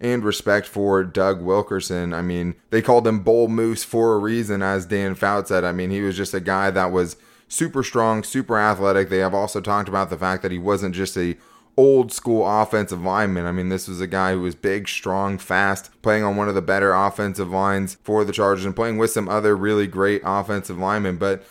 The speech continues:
David, really, in seeing a lot of the quotes that we've seen from his former teammates, you kind of get an idea of how special a player Doug Wilkerson was.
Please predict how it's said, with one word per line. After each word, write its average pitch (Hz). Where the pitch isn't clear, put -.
David, 113
really, 123
in 113
seeing 143
a 117
lot 110
of 104
the 101
quotes 104
that 95
we've 95
seen 110
from 107
his 104
former 101
teammates, 104
you 101
kind 117
of 85
get 98
an 104
idea 95
of 85
how 101
special 107
a 90
player 95
Doug 104
Wilkerson 95
was. 73